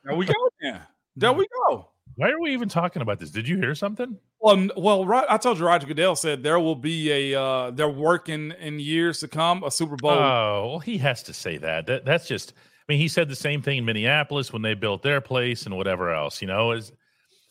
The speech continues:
Speaker 1: But that's
Speaker 2: he's
Speaker 1: my point.
Speaker 2: Yeah. If, I'll tell you what, I don't lay this one at the feet of Goodell or the National Football
Speaker 1: You
Speaker 2: League.
Speaker 1: don't?
Speaker 2: To me, no. To me, the
Speaker 1: Okay.
Speaker 2: Rooneys have to fight for this, and they don't.
Speaker 1: Okay.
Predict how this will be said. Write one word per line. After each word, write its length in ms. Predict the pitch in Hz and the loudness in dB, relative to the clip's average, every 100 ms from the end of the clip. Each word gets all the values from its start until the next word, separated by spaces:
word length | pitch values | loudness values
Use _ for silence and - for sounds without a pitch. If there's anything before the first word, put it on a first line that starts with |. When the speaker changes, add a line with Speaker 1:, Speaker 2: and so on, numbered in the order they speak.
| _ _ _ - | _ _ _ -2
Speaker 1:
But 160 | 147 208 | 2 6
that's 160 | 220 208 | 8 8
Speaker 2:
he's 40 | |
Speaker 1:
my 100 | 170 | 4
point. 380 | - 180 175 95 _ _ _ | 4 4 4 2 _ _ _
Speaker 2:
Yeah. 340 | 139 110 92 73 - | 0 2 0 -4 0
If, 160 | 143 131 | 0 2
I'll 140 | 156 220 | 0 0
tell 180 | 220 | 0
you 80 | 190 | 0
what, 220 | 143 117 - | 2 0 2
I 120 | 160 | 0
don't 180 | 254 170 | 0 0
lay 200 | 151 147 | 0 0
this 240 | 139 139 | -2 -4
one 300 | 123 101 82 _ _ _ _ 110 | -6 -6 -6 _ _ _ _ -8
at 80 | |
the 80 | 104 | -8
feet 240 | - 135 120 | -4 -2 -2
of 120 | 87 | -4
Goodell 400 | 101 85 113 107 | -8 -2 0 0
or 180 | 80 87 | -2 -8
the 80 | 92 | -6
National 340 | 98 104 90 | -4 -4 -6
Football 340 | 78 151 - 78 | -6 -4 -2 -4
Speaker 1:
You 60 | |
Speaker 2:
League. 60 | 71 | -4
Speaker 1:
don't? 160 | - 139 | -6 -6
Speaker 2:
To 60 | |
me, 180 | 131 - _ - | -8 -8 _ -10
no. 340 | 202 339 143 _ | -6 -6 -8 _
To 80 | - | -6
me, 140 | 135 | -4
the 80 | 208 | -2
Speaker 1:
Okay. 80 | 131 | -2
Speaker 2:
Rooneys 260 | 175 202 139 | -2 -2 -4
have 120 | 120 | -6
to 60 | 107 | -4
fight 240 | 113 131 | -4 -4
for 100 | - | -6
this, 300 | 78 - - _ _ - | -10 -10 -16 _ _ -10
and 100 | 107 | -2
they 80 | 107 | 0
don't. 280 | 120 185 - _ _ _ _ | 0 -2 -8 _ _ _ _
Speaker 1:
Okay. 300 | 139 214 208 | -16 -10 -10